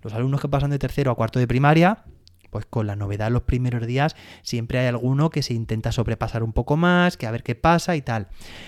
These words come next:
Entonces, es importante que utilicéis en los primeros momentos o alguna herramienta que pueda resultar de monitorización, de supervisión de dispositivos, ¿vale? Por ejemplo, si utilizas iPad,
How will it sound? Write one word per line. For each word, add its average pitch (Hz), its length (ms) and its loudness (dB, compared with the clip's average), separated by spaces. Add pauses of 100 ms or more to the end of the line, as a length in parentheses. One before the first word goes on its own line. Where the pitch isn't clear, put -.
(180)
Entonces, 127 720 -2
es 185 220 -2
importante 214 840 0
que - 80 -8
utilicéis 139 800 -2 (500)
en 120 220 -2
los 110 140 -2
primeros 131 380 -2
momentos 143 720 -2
o 110 80 -10
alguna 113 220 -6
herramienta 131 720 -4 (140)
que 104 360 -8
pueda 127 720 -2
resultar 120 720 -4
de 98 460 -6 (380)
monitorización, 120 920 0
de 120 80 2
supervisión 127 840 0
de 127 60 -2
dispositivos, 120 800 -2
¿vale? - 180 -6
Por 123 120 -4
ejemplo, 113 220 -4
si 123 80 -8
utilizas 113 520 -4 (1300)
iPad, 139 460 2